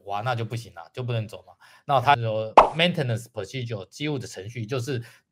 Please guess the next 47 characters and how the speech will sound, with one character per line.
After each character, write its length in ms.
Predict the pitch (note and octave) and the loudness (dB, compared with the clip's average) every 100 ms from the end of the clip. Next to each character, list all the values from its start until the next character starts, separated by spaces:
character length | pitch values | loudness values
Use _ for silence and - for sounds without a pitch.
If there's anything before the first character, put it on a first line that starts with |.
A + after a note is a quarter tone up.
| - | 2
让 180 | D#3 C3+ | 4 6
厕 160 | F#3 | 6
所 140 | B2+ G#2 | 6 0
门 180 | G#2+ A#2+ | -2 -2
口 140 | A#2 | 0
要 140 | A#2 | 2
贴 220 | A#2+ B2 A#2+ | 2 2 0
上 180 | B2 | 0
封 240 | F#2+ G2 G2 | -2 -12 -12
条， 260 | - E2+ _ | -16 -20 _
就 100 | - | -6
不 140 | C3 | 0
能 80 | E3 | 2
让 220 | D#3+ C3+ | 4 2
你 60 | A2+ | 0
用。 220 | C#3+ A2+ - _ _ _ _ _ | -2 -2 -6 _ _ _ _ _
那 120 | - C4 | 4 6
贴 180 | C4 | 8
上 140 | C4+ B3+ | 8 8
封 240 | B3+ B3+ | 8 6
条， 180 | G3 E3 | 10 10
理 200 | F#3+ C3 | 8 6
论 160 | G#3 F#3+ | 4 8
上 180 | G3+ | 8
那 120 | F3+ E3 | 8 6
你 120 | B2 | 2
就 80 | E3 | -2
不 140 | F#3+ | 0
可 120 | C#3+ | 0
能 80 | C3 | 4
载 200 | F#3+ D3+ | 6 6
客 200 | - F3+ | 6 4
啦。 360 | C#3+ C3 C3 _ | 6 4 0 _
你 60 | C3+ | -4
飞 160 | G#3+ | 4
回 480 | A3+ F3+ D#3 F3 - _ _ _ _ - | 4 6 4 2 -6 _ _ _ _ -14
清 240 | - G#3 | -6 0
奈 120 | G#3+ | 2
三 200 | D#3+ F#3 | 2 2
个 80 | F3+ | 2
小 180 | - G2 | 0 -4
时 220 | - G2+ | -6 -14
欸， 200 | G2+ - _ | -14 -16 _
就 140 | - A3+ | 2 6
好 100 | E3 | 6
像 160 | G3 | 6
说 240 | E3+ F#3+ | 4 2